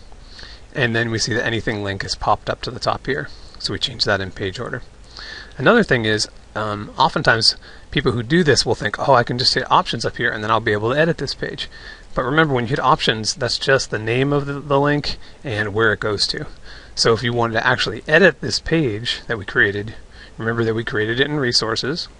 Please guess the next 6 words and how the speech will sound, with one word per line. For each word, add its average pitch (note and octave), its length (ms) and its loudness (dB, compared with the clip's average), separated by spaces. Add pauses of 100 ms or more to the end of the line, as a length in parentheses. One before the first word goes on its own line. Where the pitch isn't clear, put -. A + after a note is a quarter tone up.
(400)
<clears throat> - 1500 -6
and A2 520 -2 (320)
here's A#2 320 2
the, A2 240 2
the A#2 120 0
page. A2+ 460 -2